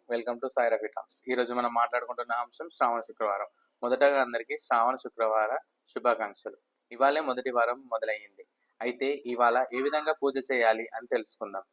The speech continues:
ఇది నేను సొంతంగా చెప్తున్నది కాదండి, కొంతమంది పెద్దల దగ్గర నుంచి సేకరించి మీకు చెప్పాలనుకుంటున్నాను. అయితే వాళ్ళు చెప్పింది ఏమిటంటే, ఉదయం చేస్తున్న పూజ కంటే సాయంకాలం చేసే పూజకి ఎక్కువ ఫలితాలు ఉంటాయన్నమాట.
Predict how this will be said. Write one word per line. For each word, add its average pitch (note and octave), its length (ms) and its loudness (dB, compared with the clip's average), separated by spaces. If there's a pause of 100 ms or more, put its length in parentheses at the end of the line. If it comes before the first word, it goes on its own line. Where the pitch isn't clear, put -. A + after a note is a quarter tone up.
(240)
ఇది C3 120 -4
నేను D3 200 -2
సొంతంగా C#3+ 420 -2
చెప్తున్నది B2 480 -4
కాదండి, G#2+ 380 0
కొంతమంది A2 360 -4
పెద్దల A#2 300 -2
దగ్గర A#2+ 240 -2
నుంచి A2+ 160 -10
సేకరించి A#2 520 -2
మీకు B2 200 -6
చెప్పాలనుకుంటున్నాను. G#2 800 -2 (320)
అయితే - 300 -4
వాళ్ళు C#3+ 220 4
చెప్పింది E3 360 -4
ఏమిటంటే, A#2 500 -2
ఉదయం C#3+ 420 2
చేస్తున్న D3 260 -2
పూజ A#2 240 -2
కంటే A2+ 260 -4
సాయంకాలం C#3 580 2
చేసే B2 160 -4 (100)
పూజకి A2+ 320 -4
ఎక్కువ C3+ 280 -2
ఫలితాలు A2+ 380 0
ఉంటాయన్నమాట. G2 560 -4